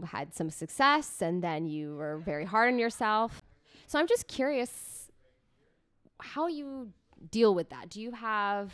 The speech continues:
a sort of ritual that you do to maybe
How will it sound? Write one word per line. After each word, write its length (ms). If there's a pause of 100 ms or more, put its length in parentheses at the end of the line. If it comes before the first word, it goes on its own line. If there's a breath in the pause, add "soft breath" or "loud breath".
(140)
a 340
sort 340
of 240 (420)
ritual 460
that 120
you 120
do 180
to 180
maybe 540